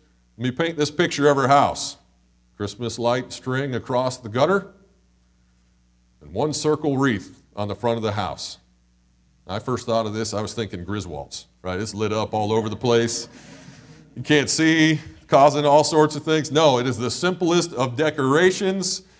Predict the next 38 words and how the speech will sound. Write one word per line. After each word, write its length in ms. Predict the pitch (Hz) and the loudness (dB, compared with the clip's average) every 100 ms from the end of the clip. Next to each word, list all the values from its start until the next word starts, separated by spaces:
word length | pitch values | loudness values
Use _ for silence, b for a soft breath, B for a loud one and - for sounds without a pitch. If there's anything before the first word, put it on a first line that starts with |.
| b b _ | b b _
that 160 | 131 131 | 0 4
you 100 | 147 | 4
will 180 | 131 | 4
ever 300 | 135 160 160 | 4 4 4
find, 380 | 156 151 139 120 | 2 4 4 2
but 120 | 107 | -2
here's 360 | 104 156 160 117 | -2 -2 0 0
what 220 | 131 131 | 0 0
this 180 | 131 127 | 0 0
letter 300 | 123 123 123 | 2 4 2
says. 340 | 120 123 104 92 | 0 0 0 -2
I'm 60 | |
gonna 140 | 110 120 | -4 -2
read 280 | 123 123 | 0 0
this 120 | 104 - | -2 -6
to 100 | 98 | -6
you. 180 | 85 78 - _ _ _ _ _ _ _ _ _ _ _ _ _ b b b b b b b b b b - | -6 -10 -18 _ _ _ _ _ _ _ _ _ _ _ _ _ b b b b b b b b b b -12
"I 80 | 90 | -4
couldn't 280 | 151 151 | -2 -2
help 280 | 127 135 131 | 0 0 0
but 140 | 123 110 | -4 0
notice 400 | 113 120 123 101 | 2 2 -2 -6
your 120 | 95 | -8
Christmas 540 | - 117 - 117 107 | -6 -6 -4 -6 -4
light 320 | 104 101 101 | -2 -2 -2
display." 480 | 95 87 - 101 87 | -8 -8 -6 -4 -4
Now 140 | 80 82 | -6 -10
think 260 | 117 123 | -8 -10
of 100 | 117 | -8
this 160 | 107 98 | -10 -8
critical 360 | 117 104 101 | -8 -8 -8
theory 380 | 92 104 95 85 | -10 -8 -8 -8
as 100 | 78 | -12
I 60 | 85 | -12
read 280 | 82 95 82 | -10 -12 -12
this 140 | 76 | -16
to 120 | - | -18
you. 180 | 78 64 | -18 -20